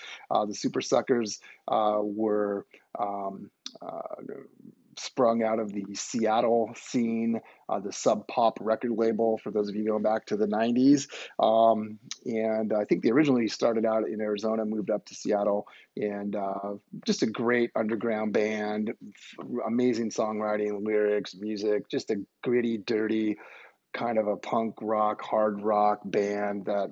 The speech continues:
just some great musicianship. But Eddie took to Facebook on a kind of a weekly basis,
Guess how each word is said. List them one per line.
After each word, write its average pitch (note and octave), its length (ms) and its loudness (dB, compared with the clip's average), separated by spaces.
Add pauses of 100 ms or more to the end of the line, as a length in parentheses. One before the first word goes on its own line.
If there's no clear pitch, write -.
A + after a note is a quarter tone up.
(100)
just G#2 160 -12
some G2 140 -8
great G#2+ 240 -2
musicianship. G#2 840 -2 (300)
But C#3 140 6
Eddie F3+ 300 10
took - 320 -2
to D3+ 120 -4
Facebook C#3 640 2
on A#2+ 160 2
a A2+ 240 0 (180)
kind B3+ 160 4
of A3 80 6
a D3+ 60 6
weekly C3 400 2
basis, B2 600 2